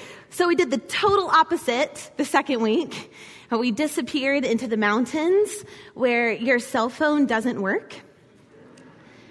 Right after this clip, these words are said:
That is the most bizarre thing, to be completely unavailable, and I have to say I really liked it.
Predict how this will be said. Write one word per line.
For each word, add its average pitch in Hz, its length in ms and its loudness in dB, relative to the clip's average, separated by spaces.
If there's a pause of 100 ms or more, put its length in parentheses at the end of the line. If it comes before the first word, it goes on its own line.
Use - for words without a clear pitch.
(880)
That 285 160 -2
is 285 160 -2
the 277 60 0
most 254 320 -2
bizarre 233 680 -2
thing, 190 640 -4 (240)
to 269 160 0
be 240 420 -2
completely 285 840 -2 (120)
unavailable, 247 920 2
and 254 160 0
I 233 60 2
have 226 240 -4
to 254 100 -6
say 226 160 -6
I 208 40 -2
really 208 340 -2
liked 170 420 -12
it. - 440 -10